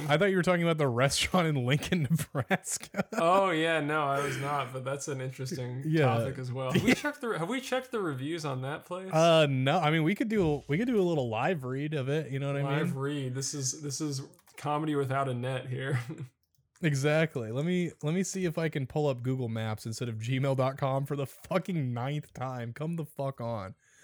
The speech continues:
Speaker 1: I keep typing in Google, it just brings <laughs> me to Gmail.
Speaker 2: Google, Gmail, same thing in my
Speaker 1: Yeah.
Speaker 2: book.
Speaker 1: All right, it's in the Haymarket, right?
Speaker 2: Yeah, this pla-,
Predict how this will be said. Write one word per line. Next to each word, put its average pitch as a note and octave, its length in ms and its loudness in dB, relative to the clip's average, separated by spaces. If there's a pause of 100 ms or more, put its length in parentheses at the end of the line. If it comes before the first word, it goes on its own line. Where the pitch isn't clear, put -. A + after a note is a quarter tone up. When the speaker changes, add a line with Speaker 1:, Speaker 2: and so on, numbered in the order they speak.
(600)
Speaker 1:
I C#3 100 0
keep G#3 140 -2
typing A3 220 2
in F#3 120 2
Google, C#3+ 540 2
it C#3+ 60 2
just C3 240 -2
brings B2+ 360 -2
<laughs> - 80 -6
me F3 60 2
to F3+ 100 6
Gmail. F#3 1120 -2 (920)
Speaker 2:
Google, D3 460 -4
Gmail, C3+ 560 -2
same D3 300 -2
thing C3 240 -2
in C3 100 -2
my A#2+ 160 0
Speaker 1:
Yeah. A#2+ 80 -4
Speaker 2:
book. B2 380 -4 (220)
Speaker 1:
All B2 140 0
right, A2 140 0
it's C3 160 -2
in F3+ 100 0
the D#3+ 140 2
Haymarket, A2+ 580 -2
right? A#2 300 -6 (640)
Speaker 2:
Yeah, D#3 160 0
this G3 160 -2
pla-, G#3 180 -2